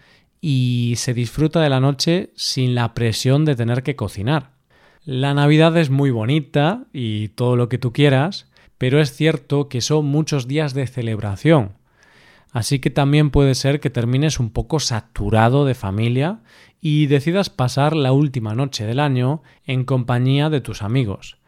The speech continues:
que al fin y al cabo son la familia que tú eliges.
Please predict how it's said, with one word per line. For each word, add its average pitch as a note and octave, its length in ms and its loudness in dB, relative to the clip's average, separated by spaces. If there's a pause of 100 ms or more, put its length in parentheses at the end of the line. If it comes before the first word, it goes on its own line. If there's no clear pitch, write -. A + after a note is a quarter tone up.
(420)
que B2+ 100 -2
al B2 80 0
fin D#3 160 0
y - 40 4
al D#3 120 2
cabo D3 440 2
son C3+ 220 -4
la C3+ 100 0
familia C#3 640 0
que A#2+ 160 -4
tú C3+ 200 2
eliges. G#2 560 -6